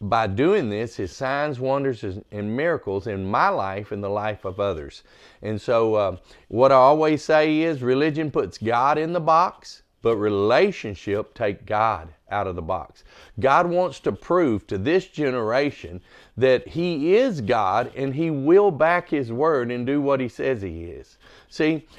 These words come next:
we just, we think our God is so small sometimes, and we just don't act like it. He wants us to go out in the world and show the world that He is God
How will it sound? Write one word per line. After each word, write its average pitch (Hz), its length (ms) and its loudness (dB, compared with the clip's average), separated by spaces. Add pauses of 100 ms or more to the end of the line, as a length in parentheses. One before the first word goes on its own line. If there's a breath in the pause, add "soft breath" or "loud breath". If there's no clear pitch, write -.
we 170 200 2
just, 170 240 0
we 151 340 0
think 180 300 -2
our 156 240 4
God 143 260 2
is 113 140 -4
so 139 180 2
small 127 460 0
sometimes, 131 680 -6
and 107 120 -4
we 127 100 -2
just 160 300 -4
don't 165 280 0 (120)
act 131 280 -4
like 87 240 -8
it. 69 100 -14
He 190 180 0
wants 196 340 0
us 190 160 2
to 120 100 -6
go 160 300 6
out 226 160 8
in 226 140 -2
the 175 60 -2
world 117 360 0 (300 loud breath)
and 120 200 0
show 240 460 4
the 302 100 4
world 113 520 2 (320 soft breath)
that 156 200 2
He 190 460 0
is 226 280 6
God 180 540 4